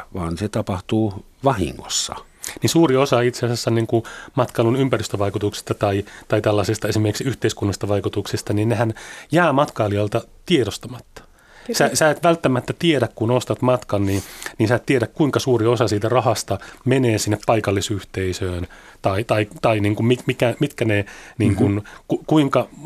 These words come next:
Speaker 2: s-, muovijätteet, kertakäyttömuovijätteet sillä matkalla, kuinka ne käsitellään.
Speaker 1: Mitä sille tapahtuu, mitä sä oot heittänyt hotellihuoneen roskiksi?
Speaker 2: Mm.
Speaker 1: Niin. Mut mitä sitten matkailija, joka haluaa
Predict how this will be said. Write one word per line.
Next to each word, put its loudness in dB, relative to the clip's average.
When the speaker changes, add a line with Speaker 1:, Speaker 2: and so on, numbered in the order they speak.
Speaker 2:
s-, -8
muovijätteet, 0
kertakäyttömuovijätteet -2
sillä -2
matkalla, -2
kuinka 0
ne 0
käsitellään. -4
Speaker 1:
Mitä 6
sille 2
tapahtuu, 0
mitä 2
sä 2
oot 0
heittänyt 0
hotellihuoneen 2
roskiksi? -2
Speaker 2:
Mm. -4
Speaker 1:
Niin. -4
Mut -2
mitä 4
sitten 0
matkailija, 0
joka -6
haluaa 0